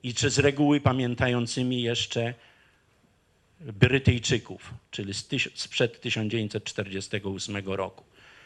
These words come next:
Gdyby państwo jechali kiedykolwiek do Birmy, co gorąco polecam,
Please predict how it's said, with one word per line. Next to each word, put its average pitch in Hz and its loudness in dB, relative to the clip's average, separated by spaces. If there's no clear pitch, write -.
Gdyby 98 -2
państwo 135 2
jechali 147 2
kiedykolwiek 127 -2
do 123 0
Birmy, 139 2
co 123 -4
gorąco 120 2
polecam, 131 0